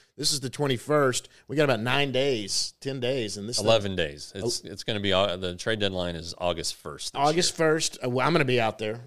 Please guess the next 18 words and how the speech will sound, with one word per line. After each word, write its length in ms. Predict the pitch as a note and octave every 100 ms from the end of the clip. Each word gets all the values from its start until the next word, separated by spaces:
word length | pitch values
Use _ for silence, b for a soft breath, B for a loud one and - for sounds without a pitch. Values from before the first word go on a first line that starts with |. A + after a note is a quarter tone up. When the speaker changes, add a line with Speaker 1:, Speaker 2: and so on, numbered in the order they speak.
| -
Speaker 1:
I 80 | A#2+
know 140 | B2
that 220 | A#2+ C3
day. 260 | G#2 F#2+ G2
It'll 140 | G#2+ G#2
be 160 | G#2+
out 140 | G#2+ -
there. 120 | A2+
I 40 |
think 200 | A#2+ B2+
it's 160 | B2 -
a 180 | G#2+ F#2 - _
Tuesday 420 | - C#3 - D3
maybe, 400 | D3 D3 D3+ C#3+
or, 220 | G2+ F#2+ - b b b b
uh, 200 | - G#2+ A2+
anyway, 380 | D#3 C#3+ A#2+
I, 260 | A#2+ C#3